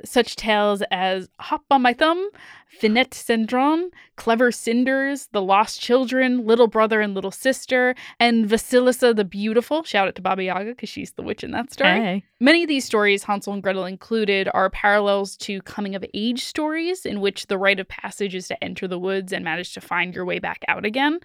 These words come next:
Speaker 2: Huh.
Speaker 1: Uh, this is particularly interesting, too, when you examine the fact that the children are sent out to find jobs, and in the film, Gretel is interrogated on the status of her virginity.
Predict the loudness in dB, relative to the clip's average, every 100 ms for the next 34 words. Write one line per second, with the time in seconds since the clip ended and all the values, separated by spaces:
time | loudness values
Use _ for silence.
0 | -2 -2 -2 -18 -20 _ 2 4 4 2
1 | -2 -4 -4 -4 -2 0 0 2 0 -4
2 | -6 -8 -8 -10 -8 -6 -6 -4 -6 -6
3 | -8 -4 -6 -6 -12 -4 -4 -4 -10 -10
4 | -10 -12 -8 -8 -6 -8 -8 -6 -6 -6
5 | -10 -6 -6 -6 -10 -6 -6 -6 -2 -2
6 | 0 -2 -2 -4 -6 -18 -18 -18 -2 0
7 | 0 -2 -4 -2 -2 -2 -4 -4 -2 -4
8 | -6 -8 -6 -4 -4 -4 -4 -4 -8 -10
9 | -2 -2 -2 -8 -10 -10 -12 -12 -10 -8
10 | -6 -8 -10